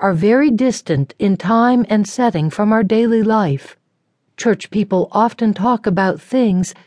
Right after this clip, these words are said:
that do not easily connect with our everyday routine. So what are the Bible stories, and what is this Christianity that seems so important to those who call themselves Christians? Let's start with the first three words of the Bible.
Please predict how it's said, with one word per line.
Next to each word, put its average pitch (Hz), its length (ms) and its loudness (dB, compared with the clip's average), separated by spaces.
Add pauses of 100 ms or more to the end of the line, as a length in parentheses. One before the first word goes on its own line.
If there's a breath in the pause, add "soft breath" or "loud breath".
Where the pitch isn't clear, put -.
(120)
that 214 260 2
do 277 220 2
not 226 340 2
easily 247 540 -2
connect 202 640 -2
with 180 160 -2
our 175 180 2
everyday 185 480 -2
routine. 170 720 -2 (640)
So 240 240 0
what 247 260 2
are 269 240 2
the 185 120 0
Bible 156 360 0
stories, 160 720 -4 (260)
and 269 220 2
what 302 240 2
is 190 260 0
this - 460 -6
Christianity 190 920 -2
that 233 240 0
seems 254 400 -2
so 277 260 0
important 196 720 -2
to 262 120 -2
those 165 320 0
who 233 100 -2
call 185 260 0
themselves 214 540 -2
Christians? 143 800 -4 (640)
Let's 175 300 -2
start 254 500 -2
with 160 140 -4
the 160 80 -4
first - 520 -2
three 277 360 0
words 175 400 2
of 175 140 -2
the 202 100 0
Bible. 151 560 -2